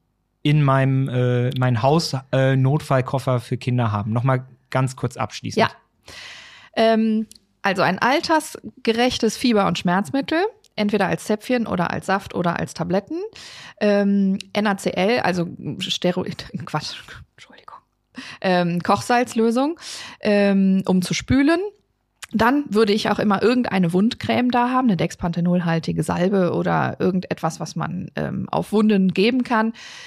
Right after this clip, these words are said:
Speaker 2: Ähm, Desinfektionsmittel, Pflaster, Pinzette, Verband und eben auch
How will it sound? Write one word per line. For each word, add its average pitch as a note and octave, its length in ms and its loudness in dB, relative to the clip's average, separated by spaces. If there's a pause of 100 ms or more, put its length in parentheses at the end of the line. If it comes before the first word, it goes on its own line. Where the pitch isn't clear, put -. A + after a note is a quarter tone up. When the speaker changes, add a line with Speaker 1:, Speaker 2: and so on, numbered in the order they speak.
(280)
Speaker 2:
Ähm, F3+ 540 0
Desinfektionsmittel, G#3+ 1400 0 (460)
Pflaster, F3+ 840 0
Pinzette, E3 760 2 (520)
Verband E3 540 -2 (460)
und A#3+ 220 2
eben G#3 220 2
auch E3 320 0